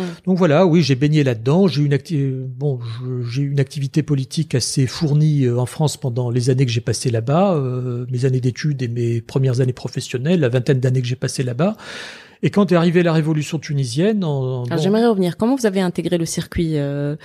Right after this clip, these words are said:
Speaker 2: de la politique française en France ?
Speaker 1: Enfin, c'est assez facile. Vous savez, quand vous voulez adhérer à, à un parti, à une association ou un syndicat, vous vous présentez, euh, vous vous présentez dans un des locaux de ce parti ou au siège de ce parti ou de cette association ou de ce syndicat et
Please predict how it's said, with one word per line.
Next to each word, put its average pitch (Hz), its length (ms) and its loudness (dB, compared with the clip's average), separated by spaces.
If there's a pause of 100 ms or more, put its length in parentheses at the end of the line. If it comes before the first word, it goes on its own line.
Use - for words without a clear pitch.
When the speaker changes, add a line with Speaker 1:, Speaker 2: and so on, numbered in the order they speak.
(340)
Speaker 2:
de 160 160 2
la 165 120 2
politique 180 360 0
française 160 500 -4
en 160 40 -6
France ? 160 420 -10 (380)
Speaker 1:
Enfin, - 140 -14
c'est - 180 0
assez 127 180 0
facile. 165 360 2
Vous 165 40 -2
savez, 151 300 0
quand 135 180 -2
vous 120 120 -12
voulez 139 180 2
adhérer 139 460 2
à, 123 340 -2
à 131 100 0
un 135 60 0
parti, 175 640 -2
à 151 40 4
une 135 140 2
association 139 560 -2
ou 139 120 0
un 127 40 0
syndicat, 156 680 0
vous 139 160 -2
vous 139 60 -2
présentez, 151 760 0
euh, 123 420 2
vous 117 100 -8
vous 117 60 -12
présentez 135 400 0
dans 127 260 0
un 123 200 0
des 123 140 0
locaux 127 260 0
de - 40 -14
ce - 120 -2
parti 139 380 -2
ou 127 80 0
au 113 40 -2
siège 120 240 -2
de - 40 -16
ce 135 80 -4
parti - 320 -4
ou 143 60 2
de - 40 -10
cette - 180 -2
association 131 540 -2
ou - 20 -2
de - 60 -8
ce 135 80 0
syndicat 147 640 2
et 131 280 2